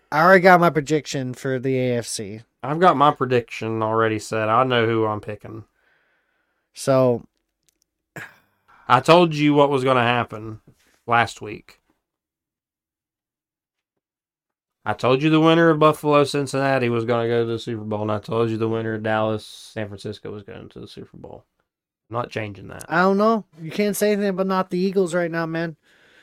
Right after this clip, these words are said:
Speaker 1: Eagles blew out the Giants.
Speaker 2: That's the Giants. That's not the Niners.
Speaker 1: I know, but they blew out with that many points. And some have seven
Speaker 2: Their
Speaker 1: points.
Speaker 2: defense
Speaker 1: I
Speaker 2: is better. Their offense is better.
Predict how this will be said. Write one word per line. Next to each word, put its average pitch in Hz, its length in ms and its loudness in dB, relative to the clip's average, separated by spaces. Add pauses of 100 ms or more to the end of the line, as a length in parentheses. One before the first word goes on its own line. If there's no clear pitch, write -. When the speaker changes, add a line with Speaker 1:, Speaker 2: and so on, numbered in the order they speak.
(440)
Speaker 1:
Eagles 196 340 2
blew 185 500 4
out 190 400 2
the 170 140 -2
Giants. 151 720 -4
Speaker 2:
That's 131 180 -8
the 127 100 -6
Giants. 113 320 -2
That's 107 100 -18
not 117 180 -16
the 113 100 -16
Niners. - 380 -18 (180)
Speaker 1:
I 160 140 0
know, 175 160 2
but 147 160 0
they 151 100 2
blew 151 300 0
out 151 180 4
with 143 120 -4
that 139 160 -4
many 131 240 -8
points. - 580 -14 (960)
And 127 180 -14
some 135 220 -4
have 135 240 -4
seven 143 300 -4
Speaker 2:
Their 139 180 -2
Speaker 1:
points. 127 200 -2
Speaker 2:
defense 113 280 -6
Speaker 1:
I 113 40 -6
Speaker 2:
is 110 60 -6
better. 104 440 -10 (180)
Their 113 160 -6
offense 110 420 -8
is 110 120 -14
better. 110 380 -18